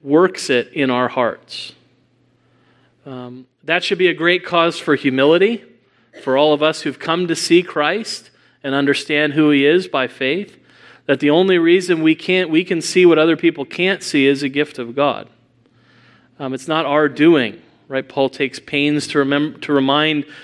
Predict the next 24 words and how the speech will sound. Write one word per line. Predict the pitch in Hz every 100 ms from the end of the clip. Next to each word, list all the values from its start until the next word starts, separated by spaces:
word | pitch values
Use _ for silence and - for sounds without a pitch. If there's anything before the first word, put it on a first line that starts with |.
| - _ -
the | 139
Ephesian | - 160 147 147
church | - 185 185 156
of | 123
that, | 117 104
doesn't | 139 135 131
he? | 110
"For | 104 127
by | 117
grace | 117 131 143 170 170 151
you | 135
have | 123
been | 120
saved | - 127 123 117 -
through | - 123
faith, | - 139 120 110 - _ _ _ _ _ _ _
and | 131
this | 131 -
is | 127
not | 135 147 170 160
of | 143 123
your | 127 120
own | 131 123 117
doing. | 120 117 107 92